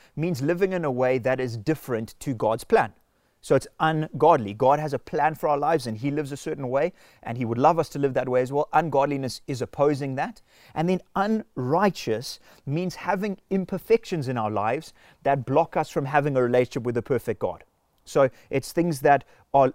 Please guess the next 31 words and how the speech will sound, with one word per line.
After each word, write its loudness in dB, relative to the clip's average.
are, 2
are 2
different 0
and 0
in -4
opposition -2
to -4
God, 0
and -8
therefore -2
we 0
can't -8
be -4
right -6
with -6
him. -12
So 0
those 8
are 8
just -2
the -2
definitions -4
of 4
those. -2
You -4
see, -2
God 2
made -4
every 0
person -2
on -6